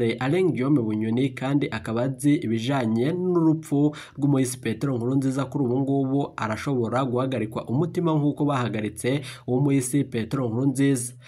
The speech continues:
Uru rupfu ruteye ubwoba rwibonekeje kuri aba baryango batatu ba General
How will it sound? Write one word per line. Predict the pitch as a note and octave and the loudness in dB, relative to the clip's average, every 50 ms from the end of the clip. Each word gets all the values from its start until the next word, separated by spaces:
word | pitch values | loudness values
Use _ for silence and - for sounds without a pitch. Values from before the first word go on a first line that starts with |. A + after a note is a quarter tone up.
| - - - - - - | -20 -20 -20 -12 -6 0
Uru | C3+ D3 E3 | 2 4 6
rupfu | E3+ F3+ F#3 F3+ - G3+ | 6 6 4 4 2 0
ruteye | D#3 A#2+ - - B2 C#3+ D3+ | 0 0 0 2 2 4 4
ubwoba | C#3 C3+ D3 C3+ A2+ A2+ | 4 2 2 2 2 2
rwibonekeje | A2+ G#2+ G#2+ A2+ A#2 C#3 C#3 B2+ A#2 - A#2 G#2 G#2 A#2 C3 C#3 | 0 0 0 0 0 2 0 0 -2 -2 -4 -2 0 0 0 0
kuri | - D3+ D3 | 0 0 0
aba | C#3 A#2+ A2 | 2 2 0
baryango | G#2+ G#2+ G2+ A2 A2 G#2+ G#2+ G#2+ G#2 G#2+ B2+ D3 | 0 -2 -2 -2 -2 -2 -2 -2 -2 0 0 0
batatu | C#3 A#2+ B2 B2 A#2+ - - A2 | 0 -2 -2 -4 -6 -4 -2 -2
ba | A2 A2 G#2+ | -2 -2 -2
General | G#2 A2 A2 A2+ A#2+ C3 C3+ B2+ | -4 -4 -4 -2 -2 0 0 0